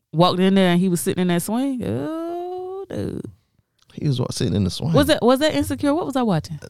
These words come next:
Speaker 2: Mm, <laughs> s-, sound like you was on adam and eve dot com.
Speaker 1: Uh, uh, uh.
Speaker 2: You was, uh, that was, uh, Booty Talk seventy-two?
Speaker 1: No, I, um, What Men Want. That's what I was watching.
Speaker 2: Oh,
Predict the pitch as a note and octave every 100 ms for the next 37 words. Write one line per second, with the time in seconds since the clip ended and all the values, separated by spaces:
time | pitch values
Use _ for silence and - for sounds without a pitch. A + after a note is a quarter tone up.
0 | - A2+ A#2+ G#2+ E2 - - - C#3 -
1 | C#3 F#3 D#3 C#3+ A#3 F3+ C3+ A#2 D3+ C#3+
2 | C#3 C#3 C3 B2 A#2+ C3+ A2+ G2 _ -
3 | D4 D4 D4 D#4+ C#3 B2 A2+ C3 C3+ A#2+
4 | A2+ G2+ F#2 - G#2 D3 C#3 D3+ C3+ -
5 | C#3+ C3+ B2 D3+ D#3+ D#3+ _ _ _ _
6 | - - A#3 A#3 F#3+ E3+ - G3 F3+ E3
7 | D#3 G3 F3+ F#3 E3+ D#3 - D#3+ D3+ C3+
8 | C3 - - D#3 - - _ F#2 F2+ E2+
9 | E2 D#2 D2+